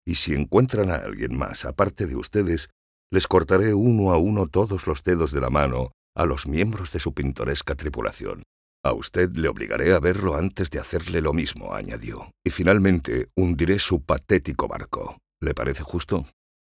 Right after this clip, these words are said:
Y tal como lo dijo, hizo un gesto a los soldados, que tras darles unas escuetas órdenes en alemán, se dispersaron por cubierta y entraron a paso ligero en la superestructura de la nave.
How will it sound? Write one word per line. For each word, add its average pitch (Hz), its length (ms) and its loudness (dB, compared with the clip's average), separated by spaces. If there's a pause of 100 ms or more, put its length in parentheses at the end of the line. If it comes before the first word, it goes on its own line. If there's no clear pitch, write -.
(180)
Y 95 80 2
tal 95 220 0
como 80 220 0
lo 60 80 -2
dijo, 58 500 -4
hizo 87 200 0
un 73 140 0
gesto - 280 -2
a - 40 0
los 53 140 -8
soldados, 58 600 -6 (200)
que 92 100 0
tras 85 220 0
darles 95 360 -4
unas 80 220 -4
escuetas 73 500 -4
órdenes 58 400 -6
en 53 80 -8
alemán, 60 420 -4 (380)
se 85 120 0
dispersaron 76 640 0
por 71 180 -2
cubierta 80 440 -2
y 69 100 -2
entraron 67 480 0
a 58 80 -4
paso 76 240 -4
ligero 67 380 -4
en 55 160 -8
la 62 80 -10
superestructura 65 920 -8
de 50 120 -12
la 50 100 -6
nave. 52 340 -10